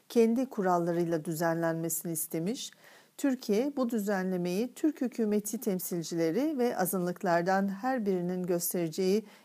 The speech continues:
eşit sayıdaki temsilcilerden oluşan özel komisyonlar tarafından yapılması ve Türk hükümeti ve Milletler Cemiyeti'nin oy birliğiyle Avrupalı hukukçular arasından bir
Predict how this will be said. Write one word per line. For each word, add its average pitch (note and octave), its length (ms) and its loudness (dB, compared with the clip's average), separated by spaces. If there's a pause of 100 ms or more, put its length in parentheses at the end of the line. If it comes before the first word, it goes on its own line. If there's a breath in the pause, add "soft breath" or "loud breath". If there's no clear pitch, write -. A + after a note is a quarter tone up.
eşit G3+ 380 0
sayıdaki F3 520 0
temsilcilerden E3+ 920 0
oluşan E3+ 580 -4 (300 loud breath)
özel A3+ 380 4
komisyonlar F3+ 600 -2
tarafından D#3+ 500 -2
yapılması D#3+ 800 -2 (340 soft breath)
ve F#3 140 4
Türk D4 320 -4
hükümeti G3+ 600 -2
ve B3 160 0
Milletler G3 580 2
Cemiyeti'nin F3 680 -2 (320 loud breath)
oy B3 260 4
birliğiyle A#3 600 2
Avrupalı G#3+ 560 0
hukukçular G3 680 -2
arasından F3 800 0
bir F#3+ 180 2